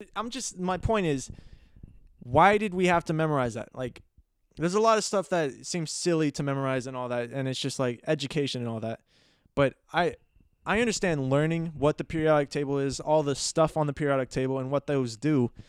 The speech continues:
but memorizing, memorizing what goes where in which order, that's,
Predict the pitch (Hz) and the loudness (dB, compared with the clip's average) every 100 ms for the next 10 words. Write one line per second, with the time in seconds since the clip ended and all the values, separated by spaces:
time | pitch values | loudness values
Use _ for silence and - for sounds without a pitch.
0 | - - - 139 131 135 147 175 190 196 | -20 -8 -2 0 0 2 4 6 6 8
1 | 214 220 285 311 - _ _ _ _ _ | 6 4 -2 -4 -12 _ _ _ _ _
2 | _ _ _ _ _ _ _ _ _ _ | _ _ _ _ _ _ _ _ _ _
3 | _ _ _ _ _ _ _ 139 151 170 | _ _ _ _ _ _ _ -2 4 4
4 | 190 208 208 214 190 208 208 208 _ 123 | 6 4 4 2 0 -2 -2 -8 _ -8
5 | 127 180 190 _ _ _ _ - 165 160 | 0 2 2 _ _ _ _ 0 2 2
6 | 143 127 120 143 170 185 151 143 147 - | 0 -4 0 2 2 0 -2 -2 -2 -2
7 | 143 156 180 202 - _ _ _ _ _ | -2 -2 -2 -4 -10 _ _ _ _ _
8 | _ _ _ _ _ _ - 175 - - | _ _ _ _ _ _ -4 -4 -4 -8